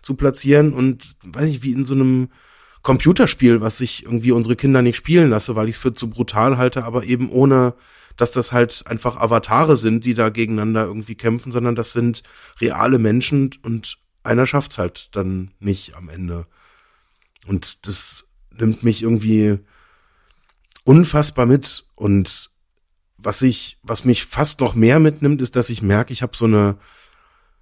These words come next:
ganz extreme Ambivalenz. Ähm, vielleicht spule ich mal, ähm, so zwei Jahre zurück. Ähm, da war, äh, in München ja die Sicherheitskonferenz und <clears throat> es gab einen,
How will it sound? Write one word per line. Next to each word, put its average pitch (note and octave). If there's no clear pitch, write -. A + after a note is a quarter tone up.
ganz E3
extreme C#3+
Ambivalenz. A#2+
Ähm, G2+
vielleicht A2+
spule -
ich C3+
mal, A2+
ähm, F#2+
so G#2
zwei A2
Jahre A2+
zurück. A#2+
Ähm, G#2+
da G2+
war, G#2+
äh, A2
in A2
München A#2
ja A#2
die G#2
Sicherheitskonferenz B2+
und G2+
<clears throat> E3
es A2+
gab A#2
einen, G#2